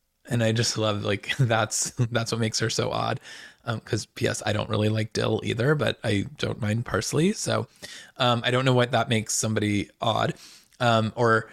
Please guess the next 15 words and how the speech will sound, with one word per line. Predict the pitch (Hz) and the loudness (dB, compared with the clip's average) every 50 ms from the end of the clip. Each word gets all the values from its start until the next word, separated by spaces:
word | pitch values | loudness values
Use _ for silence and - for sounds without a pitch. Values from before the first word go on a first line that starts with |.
| - - _ _ | -20 -20 _ _
she | - - 131 | -2 0 2
does, | 123 120 120 104 - | 4 2 2 2 2
she | - - 123 | 2 2 4
likes | 120 123 131 143 - - | 4 4 2 2 0 0
olives, | - 117 113 110 120 139 151 143 - | 0 2 2 2 2 0 0 -2 -2
but | - 113 113 | -4 -4 -2
not | 117 110 110 - | -2 -2 -2 -2
the | - | -4
black | 107 113 113 113 - - | -2 -2 -2 -4 -4 -6
ones. | - 107 95 101 107 107 - - | -6 -6 -6 -8 -8 -8 -8 -4
And | - 123 | -2 -2
it's | 123 123 - | -2 0 0
like, | 131 127 - - | -2 -2 0 0
"Well, | 127 131 | 0 2
yeah, | 123 117 123 156 151 95 90 85 | 2 2 0 0 0 -2 -4 -6